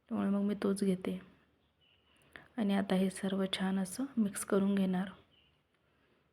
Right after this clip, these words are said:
चांगलं मिक्स करून घ्यायचं, म्हणजे व्यवस्थित गोळा बनतो, म्हणजे व्यवस्थित वडा बनवू शकतो आपण. त्यानंतर बघा, ते मी छान असे वडे झा-, बनवून घेतले. So, मी आता ते फ्राय करते, घेते, करून घेते.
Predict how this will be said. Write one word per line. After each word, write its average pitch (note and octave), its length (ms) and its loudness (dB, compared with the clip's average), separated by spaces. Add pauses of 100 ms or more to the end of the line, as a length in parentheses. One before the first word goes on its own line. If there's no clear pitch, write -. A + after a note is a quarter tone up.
(960)
चांगलं G#3 260 2
मिक्स G#3+ 240 2
करून G#3 220 0
घ्यायचं, G3+ 300 2
म्हणजे G3 260 2
व्यवस्थित G3+ 380 0
गोळा F#3+ 340 2
बनतो, F#3 320 0
म्हणजे - 1160 -8
व्यवस्थित F#3+ 360 4 (100)
वडा G3+ 200 4
बनवू G3 280 0
शकतो G3 300 -6
आपण. G3 280 -4
त्यानंतर G3 420 0
बघा, G#3 340 -2 (140)
ते G#3+ 60 -2
मी G3+ 160 -2
छान G#3 340 -2
असे G#3 180 -2
वडे G3 320 4
झा-, G3+ 180 0 (680)
बनवून G3+ 380 6
घेतले. G3 340 2 (760)
So, G#3+ 80 -4
मी G#3+ 100 0
आता G#3+ 200 -2
ते G#3 60 4
फ्राय F#3+ 280 0
करते, G3+ 600 0
घेते, F#3+ 260 0 (100)
करून G3 240 6
घेते. F#3+ 420 4